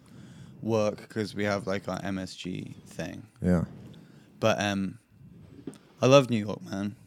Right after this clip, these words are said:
Speaker 1: But it kinda burns me out pretty quickly. It's like, I have a weird relationship with New York. Do you sp-, have you spent much time in London?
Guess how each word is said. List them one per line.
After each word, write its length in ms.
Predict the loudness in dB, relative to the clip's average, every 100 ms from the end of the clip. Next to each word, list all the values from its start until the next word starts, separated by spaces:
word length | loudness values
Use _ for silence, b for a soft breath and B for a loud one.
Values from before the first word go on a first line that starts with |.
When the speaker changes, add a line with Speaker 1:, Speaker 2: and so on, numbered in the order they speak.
| -20 -20 -20 b b b
Speaker 1:
But 100 | -4
it 80 | -2
kinda 220 | 2 2
burns 380 | 2 2 0 0
me 80 | 0
out 220 | 0 0
pretty 200 | -2 -10
quickly. 680 | -6 -4 -6 -6 -6 -6 -10 -16 -20 -20 _ -20 -20 -20 -20 -20 -20 -20 -16
It's 160 | -6
like, 460 | 0 0 -2 -8 -20 -20 _ _ -20 -20 _ _ _ _ _
I 80 | -2
have 120 | -2
a 40 |
weird 240 | 0 0 0
relationship 520 | -2 -2 -4 -8 -6
with 80 | -6
New 100 | -6
York. 180 | -6 -6
Do 120 | 0
you 60 | 0
sp-, 140 | 0
have 120 | -2 0
you 160 | -2
spent 300 | -4 -4 -2
much 220 | -2 -4
time 200 | -2 0
in 60 | 2
London? 380 | 2 2 -2